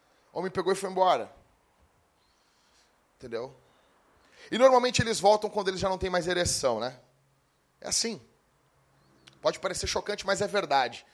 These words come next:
Jesus disse, "Eu sou o caminho, a verdade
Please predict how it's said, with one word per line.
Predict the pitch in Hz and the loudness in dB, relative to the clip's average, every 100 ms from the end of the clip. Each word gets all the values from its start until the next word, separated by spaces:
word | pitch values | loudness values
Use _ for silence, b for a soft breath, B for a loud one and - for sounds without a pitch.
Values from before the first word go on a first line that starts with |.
| b b | b b
Jesus | - 202 196 190 | 0 0 0 -4
disse, | 170 165 180 | -2 0 0
"Eu | |
sou | - 190 | 0 0
o | |
caminho, | 190 170 156 175 180 b b | 2 0 -2 -6 -8 b b
a | 143 | -2
verdade | 139 175 151 131 156 143 147 139 | 4 2 2 2 2 4 0 -6